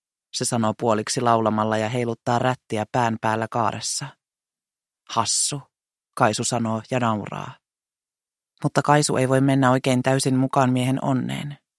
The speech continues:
"Kyllä minäkin olen iloinen", hän ajattelee. "Velat on maksettu, tilillä on rahaa ja remonttimiehet on tilattu. Olisi tässä syytä." Mutta mikä siinä on, kun epäilys kalvaa mieltä?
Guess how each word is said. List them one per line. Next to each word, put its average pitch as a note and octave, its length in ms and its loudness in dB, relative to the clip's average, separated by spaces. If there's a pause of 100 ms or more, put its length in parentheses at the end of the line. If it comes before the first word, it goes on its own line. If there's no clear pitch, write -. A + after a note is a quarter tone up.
(920)
"Kyllä D3 180 4
minäkin D3+ 380 4
olen B2 220 0
iloinen", A#2 580 -2
hän C3+ 200 0
ajattelee. A#2 680 -4 (600)
"Velat C3+ 360 4
on A#2 140 4
maksettu, B2 600 0 (240)
tilillä B2+ 360 2
on B2 120 2
rahaa A#2+ 380 0 (260)
ja C#3 80 2
remonttimiehet C3 720 0
on C#3 140 -2
tilattu. G2 500 -4 (840)
Olisi C3+ 300 0
tässä B2 300 -4
syytä." A#2+ 480 -6 (1600)
Mutta E3 200 0
mikä F3 240 0
siinä B2 300 -2
on, B2 240 -2
kun C#3 180 -4
epäilys A#2 480 -2
kalvaa A2+ 400 2
mieltä? A#2 540 -6